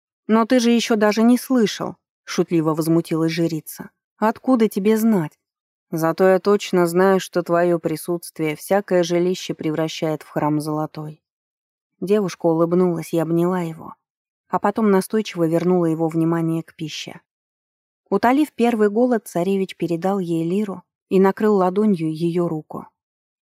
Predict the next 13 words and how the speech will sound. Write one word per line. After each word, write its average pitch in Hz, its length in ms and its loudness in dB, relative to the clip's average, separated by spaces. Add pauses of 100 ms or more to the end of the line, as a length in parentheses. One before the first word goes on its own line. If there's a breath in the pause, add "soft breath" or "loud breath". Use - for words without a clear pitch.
(140)
"Спой, 196 540 0 (240)
я 156 220 2
люблю 170 280 0
твой 151 240 -4
голос". 151 500 -6 (540)
Его 208 320 2
слова 220 400 0
удивительным 190 720 0
образом 190 540 -2
прозвучали 175 640 -4
почти - 420 -8
как - 220 -8
тогда, 170 480 -8